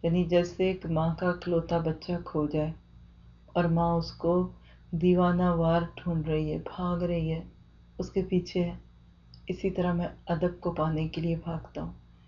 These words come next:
اے اللہ، ہمیں بھی ادب کی اتنی تڑپ لگا دے۔ اے اللہ، ہمارے مینرز اچھے کر دے۔ جب ادب کا یہ مقام و مرتبہ ہے اور اس کے اس قدر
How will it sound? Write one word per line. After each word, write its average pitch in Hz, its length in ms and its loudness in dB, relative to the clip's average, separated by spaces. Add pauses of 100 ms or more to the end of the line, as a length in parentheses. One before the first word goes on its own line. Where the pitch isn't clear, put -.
(260)
اے 180 180 2
اللہ، 165 460 2
ہمیں 170 280 2
بھی 165 160 2
ادب 160 340 -2
کی 170 100 -2
اتنی 165 320 -2
تڑپ 165 360 -4
لگا 165 320 -4 (100)
دے۔ 190 40 -10 (1000)
اے 185 80 -2
اللہ، 170 180 2
ہمارے 170 340 2
مینرز 165 480 2
اچھے 165 260 -6
کر 160 180 -4 (140)
دے۔ 170 200 -6 (2000)
جب 208 200 2 (100)
ادب 196 380 2
کا 208 80 2
یہ 196 240 4
مقام 180 460 2
و 190 80 2
مرتبہ 170 560 2
ہے 156 300 0 (340)
اور 180 120 4
اس 190 220 2
کے 196 120 2
اس 185 180 -2
قدر 175 300 4